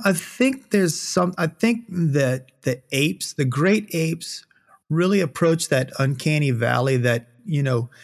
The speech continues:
they're very fascinating to us, and they're not quite human, but they're just so close. And,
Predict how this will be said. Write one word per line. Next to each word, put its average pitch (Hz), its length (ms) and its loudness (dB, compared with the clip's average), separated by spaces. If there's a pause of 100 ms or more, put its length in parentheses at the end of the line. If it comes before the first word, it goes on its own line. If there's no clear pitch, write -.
(180)
they're 127 120 2
very 160 400 2
fascinating 143 880 0
to 143 240 0
us, 139 300 -2
and 123 120 0
they're 123 80 0
not 143 380 0
quite 156 320 -2
human, 151 600 0
but 127 180 -2
they're 135 160 -2
just 143 520 -6
so 196 220 2
close. 151 680 -2
And, 131 240 0